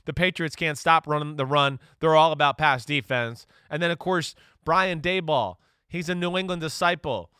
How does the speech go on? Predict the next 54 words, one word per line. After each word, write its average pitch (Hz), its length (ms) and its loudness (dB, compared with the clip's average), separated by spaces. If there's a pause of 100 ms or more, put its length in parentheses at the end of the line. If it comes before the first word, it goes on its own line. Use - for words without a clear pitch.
(120)
Him 180 320 -2
there 165 400 2
as 160 180 4
the 165 120 -4
offensive 160 380 0
coordinator, 156 680 -2
matching 156 560 0
wits 156 400 -6
with 143 240 -6
the 139 60 -6
Belichicks 151 720 0
and 143 100 -4
that, 143 160 2
all 147 180 4
that. 143 300 0 (240)
That's 190 200 2
gonna 196 180 -2
be 165 140 -6
very 156 320 0
interesting 156 500 -6
to 147 100 -6
me, 160 180 -2
and 160 140 -2
that'll 165 220 2
be 175 340 -4 (360)
the 175 100 -2
story 190 400 2
of 185 80 -2
the 175 80 -2
game, 160 420 -4
really. 143 340 0 (300)
You 139 60 -12
know, 151 160 -2
can 175 240 -2
the, 175 260 2
can 180 220 -2
the 202 80 -4
Bills 180 320 -2
consistently 175 680 -8
throw 165 300 -2
the 156 140 -2
ball 151 400 2
on 147 260 2
New 143 160 -2
England? 127 240 -4
If 110 60 -14
they 143 120 -4
can, 165 260 -2
they're 170 100 -4
gonna 165 160 -2
win 160 160 -4
the 160 80 -6
game. 139 360 -4
If 110 120 -6